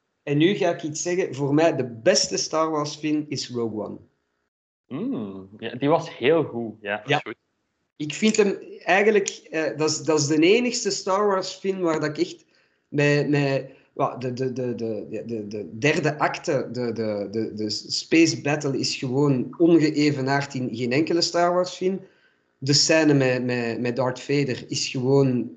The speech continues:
Speaker 1: ja,
Speaker 2: Ja, ja.
Speaker 1: het beste
Speaker 2: Gold.
Speaker 1: uit heel het, het Star Wars universum, vind ik. En, eh, en, en ja, gewoon, dat is de enige film waar dat ik gewoon tranen in mijn ogen had op het einde.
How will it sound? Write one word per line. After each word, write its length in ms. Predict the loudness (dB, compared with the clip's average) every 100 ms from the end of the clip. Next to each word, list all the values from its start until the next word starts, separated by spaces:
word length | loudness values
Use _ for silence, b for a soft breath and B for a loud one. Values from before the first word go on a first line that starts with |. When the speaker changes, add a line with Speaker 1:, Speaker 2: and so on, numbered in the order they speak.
| _
Speaker 1:
ja, 300 | -2 0 -2 0
Speaker 2:
Ja, 380 | 2 2 0 -8
ja. 220 | -12 -12 _ _ _ _ _ -8
Speaker 1:
het 160 | 0
beste 280 | 4 6 6
Speaker 2:
Gold. 180 | 4 4
Speaker 1:
uit 200 | 0 -2 _
heel 540 | -6 4 6 6 4 -2 -12 -16
het, 380 | -10 -10 -10 -18 -14
het 140 | -12
Star 340 | -8 -4 -2
Wars 280 | 0 -2 -4
universum, 840 | -8 -6 -4 -6 -4 -2 -2 -2 -10 _ _ _
vind 240 | -4 0 0
ik. 220 | -2 -8
En, 240 | -2 2 2
eh, 760 | 2 0 0 0 0 -2 -4 -4
en, 300 | -4 -4 -4
en 140 | -2 2
ja, 300 | 4 4 2
gewoon, 480 | 2 4 4 2
dat 120 | 0 0
is 60 |
de 120 | 0
enige 360 | 4 4 4 -2
film 280 | -4 -2 0
waar 160 | 2
dat 100 | 0 -2
ik 60 |
gewoon 240 | -2 -2 -2
tranen 380 | -2 2 4
in 100 | 4
mijn 180 | 4 2
ogen 240 | 0 0 0
had 160 | -2
op 100 | -6
het 100 | -6
einde. 320 | -6 -6 -10